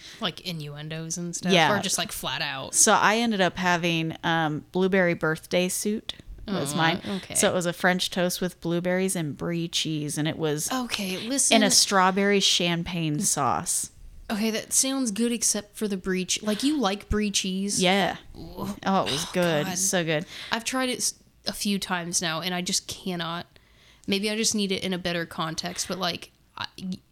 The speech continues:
Speaker 2: I
Speaker 1: your
Speaker 2: was
Speaker 1: fave
Speaker 2: looking
Speaker 1: could
Speaker 2: up
Speaker 1: never.
Speaker 2: some of the stuff they have. They have, like, between my red velvet sheets
Speaker 1: <laughs>
Speaker 2: cheesecake, double stuffed, hot sex in Savannah, Italian stallion,
Speaker 1: Oh my God.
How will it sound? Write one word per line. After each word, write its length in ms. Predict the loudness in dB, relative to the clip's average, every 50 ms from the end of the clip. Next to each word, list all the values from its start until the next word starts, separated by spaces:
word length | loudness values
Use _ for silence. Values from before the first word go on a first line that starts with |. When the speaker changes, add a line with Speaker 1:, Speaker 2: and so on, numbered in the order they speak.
| _ _ 0
Speaker 2:
I 80 | 2 2
Speaker 1:
your 80 | 4 4
Speaker 2:
was 80 | 4 4
Speaker 1:
fave 100 | 4 4
Speaker 2:
looking 220 | 2 4 4 4 4
Speaker 1:
could 40 | 4
Speaker 2:
up 160 | 4 2 0
Speaker 1:
never. 40 | -2 0 0
Speaker 2:
some 160 | 2 2 2
of 80 | 2 2
the 80 | 0 0
stuff 360 | 0 0 0 0 0 0 0
they 160 | 0 0 0
have. 400 | 2 2 4 6 6 4 2 0 -6 -12 -18 -20 -20 -20 -20 -20 _ -18 _
They 160 | 0 2 2 4
have, 180 | 4 2 2
like, 240 | 2 0 0 -2 -4 _ _ _ _ _ _ -4 -2 0
between 480 | 2 0 0 0 0 0 2 2 4 4
my 140 | 4 2 2
red 300 | 2 2 2 2 2 2
velvet 440 | 2 4 4 4 4 2 0 2 0
sheets 560 | 0 0 0 0 -2 -4 -4 -4 -4 -4 -4
Speaker 1:
<laughs> 60 | 0
Speaker 2:
cheesecake, 920 | 2 2 2 2 0 0 -2 -4 0 2 4 6 6 8 6 6 4 0 -4 -6 -4 -6 -8 -8 -8 -12 -16 -16 -14 -16 -18 -18 -14 -8 -6 -4 2
double 400 | 6 6 6 6 4 2 0 2
stuffed, 800 | 0 -2 0 2 4 4 6 4 4 2 -2 -6 -10 -14 -14 -14 _ -16 -14 -14 -12 -14 -16 -14 -10 -8 -8 -8 -10 -12 -18 _ _ 0
hot 300 | 4 6 6 6 4 2
sex 440 | 2 4 6 4 4 4 2 4 4
in 160 | 4 4 4
Savannah, 1080 | 4 2 2 2 2 4 4 6 6 6 6 6 6 6 6 6 6 4 4 2 2 0
Italian 540 | -4 -2 0 0 2 2 2 0 0 -2 -2
stallion, 1200 | -4 -6 -4 -2 0 0 2 2 4 4 4 4 4 4 4 4 4 4 4 2 2 2 2 2
Speaker 1:
Oh 40 | 0
my 300 | -2 -6 -8 -8 -10 -12 -12 -14 -16 -14 -12
God. 160 | -10 -2 2